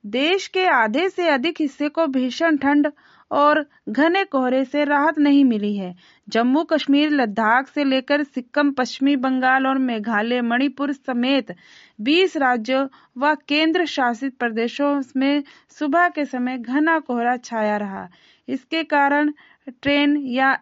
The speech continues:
यातायात प्रभावित हुआ। दिल्ली और आसपास के क्षेत्रों समेत उत्तर भारत में कड़ाके की ठंड जारी है। उत्तर पश्चिम और मध्य भारत के कुछ हिस्सों में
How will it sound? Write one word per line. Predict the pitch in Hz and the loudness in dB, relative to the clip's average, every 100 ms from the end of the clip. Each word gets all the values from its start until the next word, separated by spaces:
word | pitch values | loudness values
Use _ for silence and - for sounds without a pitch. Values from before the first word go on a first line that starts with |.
| - | -4
यातायात | 240 233 240 233 277 294 285 - | -4 0 0 2 2 2 0 -2
प्रभावित | 262 240 226 226 254 | -2 0 2 0 -2
हुआ। | 269 294 294 - _ - | 0 0 0 -4 _ -10
दिल्ली | 233 262 285 311 | -4 -2 0 2
और | 285 277 | 2 2
आसपास | - 262 262 285 294 302 | 0 -2 -2 -2 -2 -2
के | 302 294 | -4 -6
क्षेत्रों | - 285 277 285 | -4 -6 -2 -4
समेत | 285 254 247 277 285 _ _ - | -2 -4 -2 -2 -4 _ _ -16
उत्तर | 254 - 294 | -8 -4 -2
भारत | 247 233 226 220 | -2 -2 -2 -4
में | 226 240 247 _ _ | -6 -6 -8 _ _
कड़ाके | 294 294 277 285 | 0 2 0 -2
की | 262 277 | -2 -4
ठंड | - 302 294 | 0 0 2
जारी | 254 240 214 214 | 2 2 0 -2
है। | 196 185 _ _ _ _ - | -6 -10 _ _ _ _ -8
उत्तर | 277 - 330 | -8 -2 -2
पश्चिम | - 294 277 285 285 | 0 -2 -2 -2 0
और | 262 262 262 | 0 -2 0
मध्य | 262 240 294 | -2 -2 0
भारत | 285 254 226 240 | 0 0 -2 -4
के | 277 | -6
कुछ | 277 330 330 269 | -4 -6 -6 -6
हिस्सों | 240 240 240 | -6 -4 -2
में | 240 254 | -2 -4